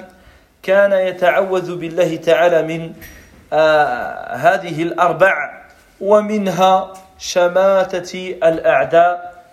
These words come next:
ولهذا ذكره المصنف في هذا الباب. Donc le prophète sallallahu alayhi wa sallam, il recherchait refuge auprès d'Allah subhanahu wa ta'ala contre ces quatre choses et l'une des quatre,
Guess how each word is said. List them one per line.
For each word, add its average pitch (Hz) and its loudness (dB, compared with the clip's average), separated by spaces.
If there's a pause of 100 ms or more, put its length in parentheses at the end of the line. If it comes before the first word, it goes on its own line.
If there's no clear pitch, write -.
ولهذا 165 2
ذكره 170 0
المصنف 175 -6 (480)
في 151 -6
هذا 175 2
الباب. 135 -2 (760)
Donc 196 -8
le 208 -4
prophète 208 0
sallallahu 196 2
alayhi 170 -4
wa 170 -4
sallam, 220 -2 (520)
il 214 -2
recherchait 214 0
refuge 202 -2 (540)
auprès 196 -4
d'Allah 190 2
subhanahu 185 -2
wa 175 0
ta'ala 175 0 (440)
contre 202 -2
ces 180 -6
quatre 220 -4
choses 226 0 (1120)
et 214 0
l'une 240 0
des 208 4
quatre, 277 0